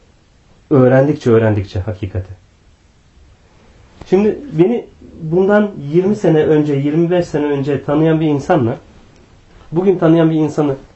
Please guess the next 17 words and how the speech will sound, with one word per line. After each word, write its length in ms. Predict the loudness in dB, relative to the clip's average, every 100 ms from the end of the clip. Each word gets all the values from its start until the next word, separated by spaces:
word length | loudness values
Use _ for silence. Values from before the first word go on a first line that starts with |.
| _ _ -4
karşılaştırsan 760 | 0 0 0 0 -2 -4 -4 -4 -16 -20 -20 -2
çok 240 | -2 0
farklı 240 | -2 -2
şeyler 240 | -2 0 0
anlatırlar. 580 | 0 -4 -6 -10 -12 _ _ -20 _ _ _ _ _ _
Bundan 180 | 0 4
yirmi 240 | 4 4 2
sene 180 | 0 2
önce 320 | 2 0 -6 -10 _ -14
müthiş 520 | -4 -2 0 -2 -2 0
derecede 480 | 0 2 -2 -4 -12 -20 _
akılcıydım. 600 | -2 0 0 0 0 -2 -6 _ _ _ _ _ _ -20 -20 -20 -20 _
Yani 140 | -2 0
akılcılıkla 840 | -2 -2 0 0 0 0 0 2
da 120 | 0
şöyle 320 | 2 2 2 0
diyeyim. 200 | -2